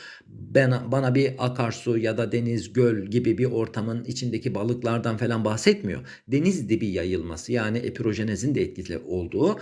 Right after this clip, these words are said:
kıta hareketlerinden bahsediyor. Bu da litosferde meydana gelen bir olaydır. Yani ismi deniz diye sakın ben bunu hidrosfere almayacağım arkadaşlar. Burada düşmemek gerekiyor. Cevabımız o yüzden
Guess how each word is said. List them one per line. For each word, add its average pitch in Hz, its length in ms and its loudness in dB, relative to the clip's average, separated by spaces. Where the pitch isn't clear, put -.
kıta 180 340 -2
hareketlerinden 120 840 0
bahsediyor. 82 540 -6
Bu 185 160 8
da 113 260 0
litosferde 98 540 -4
meydana 82 380 -8
gelen 73 320 -6
bir 76 60 -4
olaydır. 65 460 -6
Yani 135 260 6
ismi 131 380 -2
deniz 127 340 2
diye 101 160 2
sakın 135 420 -2
ben 90 180 -2
bunu 208 300 0
hidrosfere 127 560 2
almayacağım 123 760 4
arkadaşlar. 82 640 -4
Burada 117 280 2
düşmemek 90 420 -4
gerekiyor. 82 440 2
Cevabımız 151 720 2
o 147 140 -2
yüzden 87 320 -2